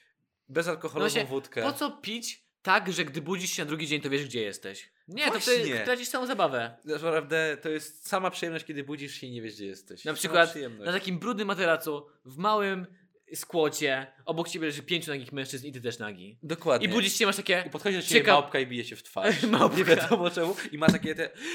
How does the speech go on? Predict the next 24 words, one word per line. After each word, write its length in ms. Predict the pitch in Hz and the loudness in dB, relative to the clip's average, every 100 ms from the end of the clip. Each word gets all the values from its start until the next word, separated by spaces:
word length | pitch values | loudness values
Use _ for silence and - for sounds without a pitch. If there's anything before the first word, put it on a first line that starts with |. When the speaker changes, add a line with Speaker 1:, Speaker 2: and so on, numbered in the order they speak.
| 311 - | -8 -6
Speaker 1:
„Przepraszam 680 | 208 202 190 - - 135 | -6 -2 0 0 -2 -2
bardzo”. 340 | 123 120 113 113 - 175 | 0 0 -2 -6 -6 -4
Speaker 2:
<laughs> 120 | 143 | 6
Jest, 240 | 240 180 | 6 8
jak 300 | 254 202 262 | 8 12 12
się 220 | 254 247 - | 12 6 4
Speaker 1:
<laughs> 40 | |
Speaker 2:
przestraszyłeś, 640 | - 143 - 247 262 233 202 | 2 0 0 0 0 -2 -2
uderzyłeś 460 | 196 202 196 190 - | -4 -4 -4 -6 -6
ten 160 | 170 | -12
mikrofon. 480 | 175 180 156 - 135 | -12 -6 -6 -6 -14
Speaker 1:
Przepraszam 520 | - 147 131 120 104 92 | -10 -8 -8 -8 -10 -12
was. 140 | - | -16
E, 880 | - - - - 107 - 123 123 120 - 139 | -20 -20 -20 -20 -20 -6 -2 -2 -6 -12 -14
i, 200 | 131 - 104 | -14 -14 -10
a 140 | 135 131 | -8 -6
małpka 360 | 143 147 151 | -6 -8 -10
ma 100 | 131 | -10
te 100 | 131 | -8
talerzyki 520 | 131 131 139 156 151 | -6 -2 0 -2 -6
takie 220 | 131 135 135 | -8 -8 -10
i 100 | - | -8
tymi 180 | 151 | -4
talerzykami 540 | 147 156 190 226 196 | 2 6 8 8 6